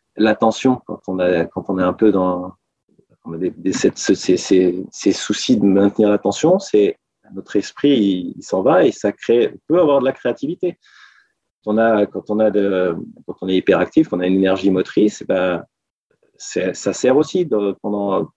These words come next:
on, on est, on a une énergie folle pour faire ce dont on a envie. Enfin, chaque, chacun de ces, ces attributs,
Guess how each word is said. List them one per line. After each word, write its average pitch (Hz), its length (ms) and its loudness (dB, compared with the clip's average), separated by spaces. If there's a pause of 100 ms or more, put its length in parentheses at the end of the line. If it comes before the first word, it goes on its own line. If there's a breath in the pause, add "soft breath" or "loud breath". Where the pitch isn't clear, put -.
(180)
on, 92 400 -2
on 95 160 -8
est, 98 140 0
on 95 320 -2
a 95 60 2
une 101 120 6
énergie 101 340 4
folle 120 280 2
pour - 240 -8
faire 107 220 0
ce - 240 -6
dont 101 220 -6
on 90 100 -8
a 87 40 -6
envie. 107 360 -2 (260 loud breath)
Enfin, 131 100 2
chaque, - 440 -2 (720)
chacun 131 420 2
de 127 60 2
ces, 107 440 2
ces 113 240 2
attributs, 127 540 -2